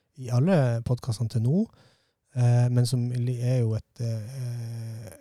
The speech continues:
en, em, et grunnleggende premiss for disse samtalene. Og det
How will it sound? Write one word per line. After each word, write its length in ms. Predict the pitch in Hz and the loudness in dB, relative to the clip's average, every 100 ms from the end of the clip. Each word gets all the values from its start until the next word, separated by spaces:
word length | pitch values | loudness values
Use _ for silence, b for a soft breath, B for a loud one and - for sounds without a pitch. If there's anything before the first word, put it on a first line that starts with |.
| 254 | -20
en, 160 | 135 113 | -20 -16
em, 80 | 117 - _ _ _ _ _ _ _ _ _ _ _ _ - | -16 -16 _ _ _ _ _ _ _ _ _ _ _ _ -20
et 120 | - - | -6 2
grunnleggende 460 | 120 135 123 113 | 4 4 2 0
premiss 400 | - 113 123 147 - - - _ _ _ _ _ _ _ - | -2 0 2 2 -2 -8 -12 _ _ _ _ _ _ _ -8
for 80 | 113 | -2
disse 240 | 120 123 | 0 0
samtalene. 680 | - 113 131 - 117 113 120 _ _ _ _ _ _ _ - | 0 -2 -2 -2 -4 -4 -14 _ _ _ _ _ _ _ -6
Og 80 | |
det 100 | 117 | 2